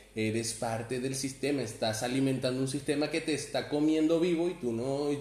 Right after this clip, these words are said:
tú no te das cuenta. Pero si hay una persona trabajadora que, coño, que le está echando bola a su trabajo pa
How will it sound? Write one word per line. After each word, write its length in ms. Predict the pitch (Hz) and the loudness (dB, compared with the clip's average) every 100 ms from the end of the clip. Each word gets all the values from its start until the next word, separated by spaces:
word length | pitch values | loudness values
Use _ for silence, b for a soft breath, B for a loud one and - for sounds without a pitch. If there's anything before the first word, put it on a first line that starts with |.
| 123 | -4
tú 100 | 117 | -6
no 80 | 117 | -2
te 80 | |
das 120 | 143 131 | -2 -2
cuenta. 360 | 160 208 - - - - - - - - - | -6 -6 -8 -16 -20 -20 -20 -20 -20 -20 -6
Pero 320 | - 131 131 127 | 0 2 2 2
si 140 | 143 | 2
hay 80 | 127 | 2
una 120 | 151 | 0
persona 260 | 165 165 160 | -2 -2 0
trabajadora 500 | 160 156 151 151 143 | 2 2 2 0 0
que, 100 | 113 | -2
coño, 220 | 160 151 | 0 0
que 220 | - 113 - | -2 -6 -4
le 420 | 117 123 120 123 | -2 0 2 2
está 160 | 113 123 | 0 0
echando 260 | 120 139 143 | 0 0 2
bola 180 | 147 | 2
a 40 | 147 | 0
su 100 | 156 | 0
trabajo 400 | 139 156 147 120 | 2 2 0 -2
pa 260 | 117 - | -4 -4